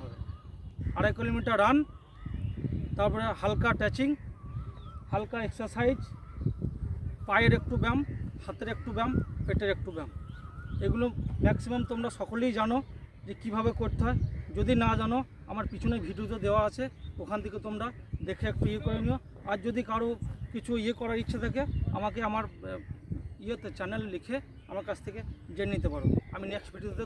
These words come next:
তোমাদেরকে ওটা দেখিয়ে দেবো। কিন্তু শুক্রবারের এক্সারসাইজ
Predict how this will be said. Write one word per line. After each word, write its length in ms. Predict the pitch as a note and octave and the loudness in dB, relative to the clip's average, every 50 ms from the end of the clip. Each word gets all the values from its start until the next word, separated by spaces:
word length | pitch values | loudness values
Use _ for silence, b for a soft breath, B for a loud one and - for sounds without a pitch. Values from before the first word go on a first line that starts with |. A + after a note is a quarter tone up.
| - | -4
তোমাদেরকে 320 | G3 G3 F#3+ G3 F#3 G3+ A#3 A3 - - - - - | -4 -4 -2 -2 -2 -4 -4 -8 -8 -14 -18 -16 -12
ওটা 140 | F3+ F#3+ G3 D#3 | -8 -6 -4 -2
দেখিয়ে 220 | E3+ - - G#3 F#3 D#3+ | -2 -2 -2 -4 -4 -4
দেবো। 140 | C#3+ - - - - - - - - - - - - - - - - - - - - - | -6 -8 -10 -12 -14 -16 -20 -18 -18 -16 -16 -16 -14 -12 -12 -10 -10 -10 -10 -10 -8 -8
কিন্তু 240 | - - - C#4 D#4+ D#4+ - - - - - - - - - - - - - - | -6 -4 -2 -2 -2 -2 0 -2 -4 -4 -6 -10 -10 -10 -8 -6 -6 -6 -6 -6
শুক্রবারের 520 | A#3+ - - - B3 B3 A#4+ A#3+ B3 A#3+ A#3 | -8 -4 2 4 4 6 6 8 8 8 6
এক্সারসাইজ 460 | - - B3 G#3+ - A#3+ A#3+ B3 - | 4 0 -2 -2 2 4 4 4 4